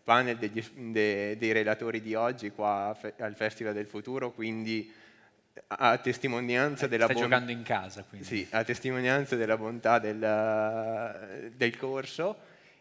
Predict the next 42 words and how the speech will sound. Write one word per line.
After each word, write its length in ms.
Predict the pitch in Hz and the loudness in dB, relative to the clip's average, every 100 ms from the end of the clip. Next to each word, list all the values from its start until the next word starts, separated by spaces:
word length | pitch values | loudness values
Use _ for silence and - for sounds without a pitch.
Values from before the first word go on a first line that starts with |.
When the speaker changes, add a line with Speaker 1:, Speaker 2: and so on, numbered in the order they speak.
| - | -2
Speaker 1:
e 840 | 131 123 120 117 117 117 117 117 | 2 4 4 2 2 2 0 -2
quindi 280 | 127 127 120 | -4 -6 -6
questa, 380 | - 135 131 123 | -4 -4 -2 -4
diciamo, 320 | 113 135 120 | -4 -4 -6
un 120 | 113 | -6
po' 160 | 117 135 | -4 0
la 100 | 120 | 0
mia 140 | 113 | 0
parte 340 | 113 117 120 117 | 4 4 2 -2
che 120 | 120 | -2
mi 120 | 120 | -2
ha 20 | |
istruito 520 | 139 - 123 120 117 107 | -4 -4 -6 -6 -6 -4
per 240 | 120 117 | -4 -2
diventare, 800 | 113 107 104 104 101 98 - - - - | -4 -6 -4 -2 0 -2 -8 -18 -20 -6
eh, 360 | 113 107 107 107 | 0 2 2 -2
l'innovation 600 | 123 120 113 110 101 104 | -4 -4 -2 -4 -4 -8
consultant, 1000 | - 113 - 120 117 117 127 151 147 160 | -8 -10 -2 2 2 0 -4 -4 -10 -6
che 120 | - | -2
andrò 300 | 104 104 110 | 0 0 -2
a 60 | 107 | -2
seguire 420 | - 107 117 113 | -6 -6 -2 -2
un, 160 | 110 104 | -4 -8
un 200 | 120 120 | -10 -10
progetto 920 | 110 117 120 120 135 - 127 131 147 - - _ - | -6 -4 2 2 2 -2 0 0 -4 -14 -20 _ -4
che, 540 | 110 110 107 117 110 | 0 2 0 -2 -2
eh, 40 | |
sempre 360 | 110 120 110 110 | 0 -2 -2 -4
in 60 | 107 | -4
collaborazione 680 | 104 107 107 110 - 110 | -2 -2 -2 -4 -4 -8
con 180 | 104 107 | -6 -6
due 180 | 107 110 | -4 -4
due 180 | 110 110 | -4 -6
uno 160 | 113 | -4
E, 260 | 113 131 139 | 0 0 -2
con 120 | 107 | -6
un'altra 400 | 107 107 107 104 | -4 -2 -2 -2
azienda 420 | 107 110 110 101 101 | -4 -2 -4 -4 -2
qua 160 | 107 | -2
del 160 | 104 101 | -4 -4
territorio 480 | 104 104 101 101 101 | -4 -4 -4 -6 -4
veronese, 720 | 117 139 107 107 117 156 | -4 -2 -4 -2 -4 -6